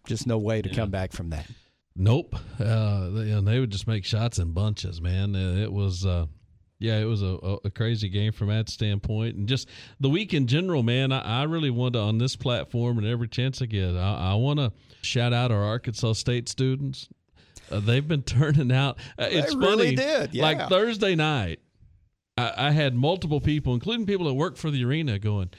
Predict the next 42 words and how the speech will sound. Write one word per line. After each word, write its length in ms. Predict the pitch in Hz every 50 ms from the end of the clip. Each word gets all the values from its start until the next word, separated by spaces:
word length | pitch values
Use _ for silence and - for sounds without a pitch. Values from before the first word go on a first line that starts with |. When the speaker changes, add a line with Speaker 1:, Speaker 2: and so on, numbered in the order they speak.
| - - - - _ _
Speaker 2:
come 140 | - 185 175
up 140 | 170 151 -
to 120 | - 170
me 120 | 151 143 131
and 80 | 127
go, 120 | 123 117 110
"Hey, 160 | 127 156 170
is 140 | 160 135 120
there 220 | 143 147 147 147
a, 180 | 135 117 98 - - _ _ _
is 100 | 101 104
there, 100 | 113 117
was 180 | 117 120 113 110
there, 100 | 131 131
like, 160 | 127 101 -
some 160 | - 147 139
kind 160 | - 147 131
of 80 | 117 107
giveaway 380 | 123 135 139 139 131 135 135
in 100 | 127 123
the 60 | 120 113
student 360 | - - 131 135 139 139 131
section 400 | - 123 120 131 - - 131 131
tonight?" 360 | 139 135 139 139 143 143 143 - _ _ _ _ _ _ _
"No." 440 | 95 98 110 113 120 156 233 262 - - - - _ _
"Was 140 | - 107 98
there 80 | 104 113
any 80 | 120
kind 220 | 120 - 131 120 110
of 80 | 95
contest, 480 | - - 131 135 143 139 143 127 131 -
some 140 | - 143 131
kind 140 | - 120 120 -
of 60 | -
thing?" 80 | - - - - - _ _ _
"No, 240 | - 117 196 240 202
they're 140 | 147 143 143
just, 300 | 143 226 240 - - -
they're 100 | 139 156
just 240 | 180 277 - -
here." 360 | - 294 311 302 117 85 78 82 98 - - - - - - - _ _ _ _ _ _ _ _ _ _ _ _
Speaker 1:
<laughs> 60 | 135